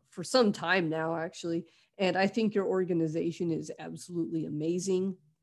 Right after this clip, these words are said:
Kim over at Invisible Combat, you've been amazing as well. Thank you to the women veterans that have been able to have some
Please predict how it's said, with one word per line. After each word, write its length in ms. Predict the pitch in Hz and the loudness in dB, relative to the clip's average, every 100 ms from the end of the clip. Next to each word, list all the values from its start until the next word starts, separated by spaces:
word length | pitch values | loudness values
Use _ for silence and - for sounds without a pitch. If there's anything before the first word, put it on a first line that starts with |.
| _ _ _ _ _ _ - | _ _ _ _ _ _ -4
Kim 480 | 220 202 196 202 196 | 2 4 4 2 2
over 340 | 196 175 180 170 | 2 2 2 2
at 240 | 170 - | 2 2
Invisible 480 | 180 170 165 160 160 | 0 0 0 -2 -4
Combat, 720 | - 180 180 185 185 180 180 | 0 2 2 2 0 0 0
you've 220 | 170 160 | -2 -4
been 120 | 170 | -4
amazing 480 | 160 156 160 160 160 | -2 -2 -2 -2 -2
as 100 | 156 | -4
well. 520 | 147 165 170 170 170 170 - - - _ _ - | -4 2 4 4 2 -2 -20 -20 -20 _ _ 2
Thank 220 | 220 220 | 4 6
you 100 | 233 | 4
to 120 | 214 208 | 2 2
the 80 | |
women 340 | 175 185 190 185 | 4 6 4 4
veterans 400 | 180 185 185 170 | 4 4 2 2
that 60 | |
have 140 | 175 165 | -2 0
been 120 | 170 | 2
able 260 | 170 170 170 | 2 2 0
to 140 | 170 | 0
have 320 | 151 160 160 | 2 2 0
some 600 | - 185 165 165 156 151 | -2 -2 -2 -2 -6 -8